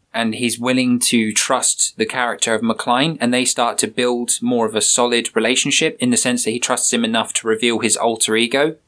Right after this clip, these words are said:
This shows the evolution of this character, because we, we start with a character who's very self-reserved,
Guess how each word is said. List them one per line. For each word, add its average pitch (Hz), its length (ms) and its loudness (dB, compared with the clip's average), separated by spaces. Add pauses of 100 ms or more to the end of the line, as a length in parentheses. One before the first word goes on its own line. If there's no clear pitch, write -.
This 175 160 0
shows 151 560 2
the 127 200 0
evolution 135 540 2
of 113 200 -4
this 120 160 2
character, 107 640 -2
because 120 400 0
we, 117 340 0
we 120 140 2
start 143 460 0
with 127 120 2
a 120 60 4
character 117 560 0
who's 113 160 -2
very 131 180 0
self-reserved, 120 960 -2